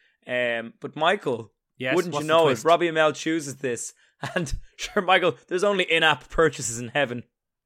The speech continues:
Speaker 2: Oh, that's pretty amusing.
Speaker 1: Um, so there's a whole concept of in-app purchases and,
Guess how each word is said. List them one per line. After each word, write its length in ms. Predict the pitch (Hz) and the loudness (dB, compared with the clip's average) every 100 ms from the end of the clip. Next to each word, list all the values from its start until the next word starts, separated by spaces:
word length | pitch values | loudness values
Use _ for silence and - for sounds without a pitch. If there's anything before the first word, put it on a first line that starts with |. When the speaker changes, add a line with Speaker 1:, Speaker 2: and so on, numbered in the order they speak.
| _ | _
Speaker 2:
Oh, 120 | 170 196 | 2 4
that's 180 | 233 | 2
pretty 200 | - 151 | 2 0
amusing. 420 | 127 123 120 120 110 _ _ _ | 0 -2 -4 -6 -12 _ _ _
Speaker 1:
Um, 400 | 127 123 120 117 | 0 2 2 0
so 100 | 123 | -6
there's 140 | 139 135 | -4 0
a 60 | |
whole 180 | 135 156 | 4 4
concept 480 | 151 147 135 143 123 | 4 0 2 0 0
of 100 | 127 | -2
in-app 400 | 139 135 127 - | 0 0 0 -2
purchases 680 | 131 123 - 113 123 120 110 | -2 -2 -4 -10 -10 -10 -10
and, 260 | 113 110 | -12 -14